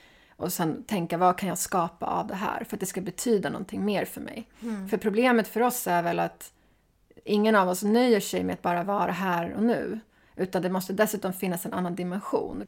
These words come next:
Speaker 1: Eh, att vi alltid måste få sen gå hem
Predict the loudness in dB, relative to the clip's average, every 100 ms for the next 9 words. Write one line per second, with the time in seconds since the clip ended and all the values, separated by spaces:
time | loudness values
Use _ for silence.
0 | 0 2 4 2 2 0 -4 -2 0 2
1 | 0 0 -2 -4 -4 -4 -8 -8 -4 -2
2 | -4 -4 -4 0 2 0 -2 -4 -4 -4
3 | -4 -6 -8